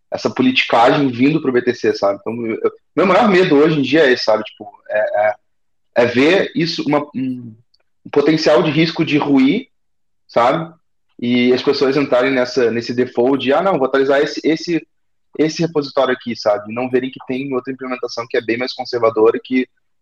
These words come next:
que tá, tá mantendo segura, tá, tá, tá pegando, por exemplo, os commits que tão sendo feitos na, na, no fork principal, ali, digamos assim, no repositório principal, mas que tá tentando manter o, o máximo, o mínimo de mudanças e,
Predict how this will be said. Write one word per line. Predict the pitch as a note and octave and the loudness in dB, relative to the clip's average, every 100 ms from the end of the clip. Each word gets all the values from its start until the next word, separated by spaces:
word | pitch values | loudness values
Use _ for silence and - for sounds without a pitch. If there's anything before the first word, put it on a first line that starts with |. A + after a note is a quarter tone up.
| _ _ _ | _ _ _
que | A#2 A2 A2 | 2 2 2
tá, | C3+ C3+ | 4 4
tá | - C#3 | 4 2
mantendo | E3 E3 D3+ C#3+ | 2 2 2 2
segura, | C#3 C3 A#2+ C#3+ G#3 A3 | 0 0 2 2 2 2
tá, | A#2+ A#2 | 2 2
tá, | - B2 - - _ | 2 0 -2 -12 _
tá | B2 | -2
pegando, | C#3 B2 B2+ B2 G#2 - | 0 0 0 0 -4 -8
por | G#2+ | -10
exemplo, | A2+ - - _ _ _ _ | -10 -12 -20 _ _ _ _
os | - | -6
commits | C3+ A#2+ A#2+ - | 0 2 0 -6
que | A#2 | -4
tão | A#2+ A2+ | -2 -2
sendo | - A2+ | -2 -2
feitos | A#2+ A2 G#2+ - - - | -2 -4 -6 -14 -18 -10
na, | G2 F#2+ | -6 -4
na, | G2 F#2+ - | -6 -8 -10
no | G#2+ | -4
fork | A2+ A2+ - | -2 -2 -4
principal, | A2 - - G#2+ A#2 | -8 -4 0 2 2
ali, | G2+ | -2
digamos | G2 F#2+ | -6 -10
assim, | G#2 | -14
no | G2+ | -14
repositório | F#2+ G#2 G#2 G#2 F#2 | -16 -8 -6 -4 -6
principal, | G#2 - - G#2 - - _ _ _ _ _ | -10 -6 0 0 0 -8 _ _ _ _ _
mas | A#2 A#2+ - | 0 0 0
que | - C3+ C3 | 0 0 2
tá | C3+ | 0
tentando | C3 C3+ C3+ C3+ | 0 0 0 2
manter | C#3 C3+ B2 B2 C3 | 0 0 0 2 2
o, | B2 - - - | 0 -4 -12 -14
o | |
máximo, | A2+ A#2 B2 - - | -4 -2 -2 -4 -12
o | A#2+ | -4
mínimo | C3 F#3+ F3 | -2 0 -2
de | D3+ | -2
mudanças | C#3+ C3+ B2 A#2+ A2 G#2+ | -2 0 0 -2 -10 -12
e, | G#2 | -12